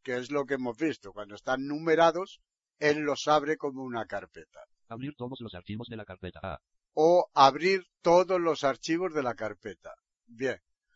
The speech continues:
Speaker 1: pues si yo le doy aquí en abrir todos los archivos de la carpeta, cuando abra un archivo, se abrirá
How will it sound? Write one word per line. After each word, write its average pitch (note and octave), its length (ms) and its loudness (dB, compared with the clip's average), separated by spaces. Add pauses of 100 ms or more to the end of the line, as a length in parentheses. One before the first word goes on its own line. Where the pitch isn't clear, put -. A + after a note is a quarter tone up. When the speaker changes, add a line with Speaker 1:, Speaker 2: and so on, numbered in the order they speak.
(160)
Speaker 1:
pues C3 240 -6
si C3 180 -8
yo E3+ 160 0
le F3+ 160 0
doy F3 240 0 (100)
aquí F#3+ 560 0 (280)
en B2 180 -10
abrir C3+ 380 -4
todos D3+ 280 -2
los D3+ 140 -2
archivos D#3+ 380 -2
de E3 80 0
la E3 80 2
carpeta, D#3 640 -4 (680)
cuando C3+ 380 4
abra F#3 220 8
un F#3+ 160 0
archivo, G3 540 0 (100)
se - 360 0
abrirá C#3+ 560 8